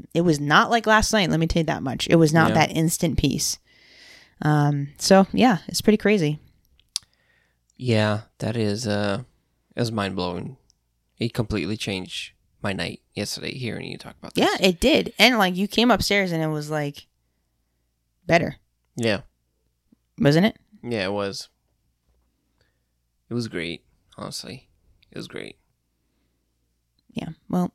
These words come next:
Speaker 1: I think this is a good place to end.
Speaker 2: I love you a lot.
Speaker 1: I love you too.
Speaker 2: Our neighbors started blasting music,
Speaker 1: Yeah,
Speaker 2: so
Speaker 1: what are they doing?
Speaker 2: I don't
Speaker 1: Hanging
Speaker 2: know
Speaker 1: out
Speaker 2: if
Speaker 1: in
Speaker 2: it's
Speaker 1: our
Speaker 2: gonna
Speaker 1: yard?
Speaker 2: come up
Speaker 1: Like,
Speaker 2: here.
Speaker 1: what is
Speaker 2: I don't
Speaker 1: going
Speaker 2: know.
Speaker 1: on?
Speaker 2: And this room is hot.
Speaker 1: It's not that hot.
Speaker 2: You
Speaker 1: It's actually cold
Speaker 2: need to
Speaker 1: outside.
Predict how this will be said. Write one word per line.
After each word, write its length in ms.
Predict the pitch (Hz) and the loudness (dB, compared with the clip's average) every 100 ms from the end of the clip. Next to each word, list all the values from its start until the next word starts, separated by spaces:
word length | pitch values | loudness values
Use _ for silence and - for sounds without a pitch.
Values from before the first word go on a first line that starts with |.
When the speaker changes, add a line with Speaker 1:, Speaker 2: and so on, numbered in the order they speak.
| - | -6
Speaker 1:
I 80 | 170 | -2
think 220 | 165 165 | -2 0
this 160 | 170 160 | -2 -2
is 100 | 160 | -4
a 60 | |
good 160 | 160 170 | -6 -4
place 240 | 165 160 | -6 -6
to 120 | - - | -8 -8
end. 260 | 156 185 - - - | -8 -10 -14 -20 -14
Speaker 2:
I 60 | 123 | -8
love 180 | 117 107 | -6 -6
you 100 | 117 | -8
a 40 | |
lot. 240 | - - - _ _ _ _ | -10 -12 -16 _ _ _ _
Speaker 1:
I 40 | 190 | -16
love 120 | 170 | -14
you 60 | 196 | -14
too. 160 | - 156 - - - _ _ _ _ | -16 -20 -20 -20 -20 _ _ _ _
Speaker 2:
Our 80 | 131 | -8
neighbors 480 | 104 104 104 101 - | -4 -4 -4 -6 -8
started 440 | - - 101 - - | -12 -10 -10 -10 -10
blasting 460 | - - - - | -10 -10 -12 -14
music, 460 | - - - - - | -14 -12 -14 -16 -10
Speaker 1:
Yeah, 120 | 202 - | -6 -4
Speaker 2:
so 60 | |
Speaker 1:
what 160 | 160 175 | -2 -2
are 20 | |
they 120 | 269 | 0
doing? 220 | 202 156 113 | 0 0 -2
Speaker 2:
I 60 | |
don't 100 | 110 - | -2 -2
Speaker 1:
Hanging 100 | - | -2
Speaker 2:
know 40 | |
Speaker 1:
out 20 | - | -2
Speaker 2:
if 40 | |
Speaker 1:
in 60 | 151 | -2
Speaker 2:
it's 60 | |
Speaker 1:
our 60 | 139 | -2
Speaker 2:
gonna 120 | - 165 | -4 -4
Speaker 1:
yard? 100 | 226 | -4
Speaker 2:
come 100 | - | -6
up 100 | - - | -12 -12
Speaker 1:
Like, 80 | - | -12
Speaker 2:
here. 100 | 151 | -10
Speaker 1:
what 100 | 180 | -12
is 80 | - | -10
Speaker 2:
I 40 | |
don't 80 | 147 | -8
Speaker 1:
going 100 | 147 | -8
Speaker 2:
know. 60 | 175 | -8
Speaker 1:
on? 160 | 165 - _ _ _ _ _ _ _ - | -10 -14 _ _ _ _ _ _ _ -8
Speaker 2:
And 120 | 110 | -6
this 180 | 107 - | -6 -6
room 200 | 104 - | -8 -8
is 220 | 107 - | -10 -12
hot. 720 | - - - - - - - - | -18 -18 -16 -16 -20 -18 -14 -12
Speaker 1:
It's 160 | 208 175 | -10 -10
not 180 | 156 | -10
that 140 | 151 156 | -12 -14
hot. 260 | - 156 - _ _ | -16 -20 -20 _ _
Speaker 2:
You 520 | 127 110 107 104 101 | -8 -4 -4 -6 -8
Speaker 1:
It's 80 | 101 | -12
actually 240 | 156 - 160 | -12 -16 -14
cold 160 | 123 - | -12 -12
Speaker 2:
need 60 | |
to 40 | - | -12
Speaker 1:
outside. 140 | - | -12